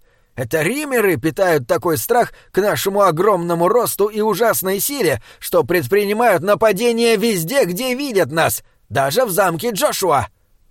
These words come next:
"Довольно", принц раздражённо махнул рукой.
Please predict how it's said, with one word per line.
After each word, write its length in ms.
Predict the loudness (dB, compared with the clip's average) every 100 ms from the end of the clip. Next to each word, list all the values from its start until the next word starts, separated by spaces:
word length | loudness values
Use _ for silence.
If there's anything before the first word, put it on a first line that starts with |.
| _ -6
"Довольно", 800 | 0 2 4 4 4 2 -2 -4 _ _ _
принц 260 | -6 -4 -4
раздражённо 680 | -4 -2 0 0 0 -2 -2
махнул 440 | 0 -2 0 2 2
рукой. 400 | 2 2 0